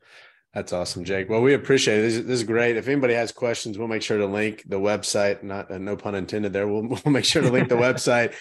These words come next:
Speaker 1: Instagram, access to you if they have questions. I mean, you guys have a ton of helpful information on the website, so they can go read about it.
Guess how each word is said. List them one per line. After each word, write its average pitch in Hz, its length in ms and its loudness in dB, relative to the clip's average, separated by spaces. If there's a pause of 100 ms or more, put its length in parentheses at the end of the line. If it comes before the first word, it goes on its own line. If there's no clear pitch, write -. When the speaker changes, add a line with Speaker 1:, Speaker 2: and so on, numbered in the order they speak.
(320)
Speaker 1:
Instagram, 113 680 0
access 117 480 -2
to 113 80 -8
you 113 160 0
if 104 100 -4
they 107 80 -2
have 104 160 -2
questions. 104 420 -4
I 101 40 -6
mean, 104 120 -4
you 107 80 -4
guys 104 220 2
have 101 160 -2
a 92 40 -8
ton 107 180 -4
of 98 100 -6
helpful 104 300 -4
information 95 460 -6
on 92 60 -6
the 98 80 0
website, 95 340 -4
so - 100 -10
they 92 100 -4
can 92 140 -8
go 90 120 -2
read 92 220 -2
about 92 260 2
it. 92 140 -4